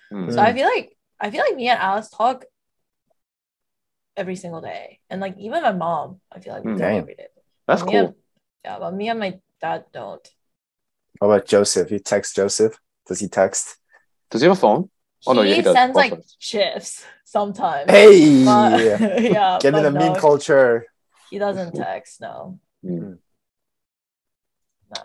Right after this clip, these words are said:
Speaker 2: he
Speaker 1: Interesting.
Speaker 2: doesn't.
Speaker 1: I only call my mom maybe two times a week when I was at
Speaker 3: Mm.
Speaker 1: two to three times a week.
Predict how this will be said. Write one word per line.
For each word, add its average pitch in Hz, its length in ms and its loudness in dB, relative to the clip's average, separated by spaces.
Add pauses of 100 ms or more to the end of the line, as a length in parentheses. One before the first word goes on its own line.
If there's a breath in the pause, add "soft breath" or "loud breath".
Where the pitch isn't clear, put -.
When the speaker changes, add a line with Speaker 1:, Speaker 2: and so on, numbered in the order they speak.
Speaker 2:
he - 20 -16
Speaker 1:
Interesting. 180 380 -14
Speaker 2:
doesn't. - 40 -20 (320)
Speaker 1:
I 123 220 2 (600)
only 127 220 4
call 117 160 2
my 101 100 4
mom 80 360 -2 (1040)
maybe 101 300 2
two 107 160 -2
times 101 220 -2
a 113 40 2
week 127 280 -6 (140)
when 107 100 -2
I 104 60 4
was 107 100 2
at 107 120 -2
Speaker 3:
Mm. 90 160 -20 (680)
Speaker 1:
two 117 120 0
to 117 80 -2
three 120 140 -4
times 123 240 -8
a 127 60 -8
week. 131 180 -10